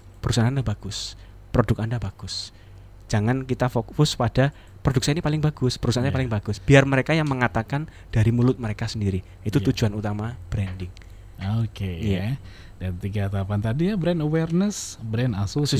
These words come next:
Speaker 1: Association
Speaker 2: dan
Speaker 1: dan
Speaker 2: juga brand
Speaker 1: brand loyalty.
Speaker 2: loyalty.
Speaker 1: Artinya,
Speaker 2: Jadi orang pertama
Speaker 1: hmm,
Speaker 2: memang harus aware.
Speaker 1: Aware, supaya kan inget, Pak,
Speaker 2: Iya.
Speaker 1: kita, siapa ini ya?
Speaker 2: Iya.
Speaker 1: Perusahaan apa itu kan?
Speaker 2: <laughs> Betul.
Speaker 1: Katakan seperti itu berarti awareness kita kurang kuat.
Speaker 2: Iya.
Speaker 1: Juga asosiasi, Pak.
Speaker 2: Iya.
Speaker 1: Asosiasi misal saya sebut
Speaker 2: Iya.
Speaker 1: katakan merek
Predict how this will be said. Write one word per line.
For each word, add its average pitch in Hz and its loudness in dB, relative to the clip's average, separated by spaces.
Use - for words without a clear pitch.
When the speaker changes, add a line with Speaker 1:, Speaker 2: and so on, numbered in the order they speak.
Speaker 1:
Association - 6
Speaker 2:
dan 98 6
Speaker 1:
dan 104 4
Speaker 2:
juga 101 2
brand 92 0
Speaker 1:
brand 113 4
loyalty. 95 0
Speaker 2:
loyalty. - -6
Speaker 1:
Artinya, 107 2
Speaker 2:
Jadi 113 2
orang 131 4
pertama 139 4
Speaker 1:
hmm, 165 6
Speaker 2:
memang 165 6
harus 131 2
aware. 117 2
Speaker 1:
Aware, 139 8
supaya 151 2
kan 190 -4
inget, 180 2
Pak, - -6
Speaker 2:
Iya. 110 2
Speaker 1:
kita, 123 4
siapa 180 -8
ini 175 -4
ya? 190 -6
Speaker 2:
Iya. 98 -2
Speaker 1:
Perusahaan 113 2
apa 123 0
itu 139 0
kan? 151 0
Speaker 2:
<laughs> - -12
Betul. 95 -6
Speaker 1:
Katakan 113 4
seperti 139 0
itu 196 2
berarti 131 2
awareness 113 2
kita 123 -6
kurang 110 -2
kuat. 95 -6
Speaker 2:
Iya. 92 -8
Speaker 1:
Juga 156 0
asosiasi, 143 2
Pak. - -4
Speaker 2:
Iya. 113 2
Speaker 1:
Asosiasi 135 6
misal 147 4
saya 147 4
sebut 139 2
Speaker 2:
Iya. 131 0
Speaker 1:
katakan 135 2
merek 131 2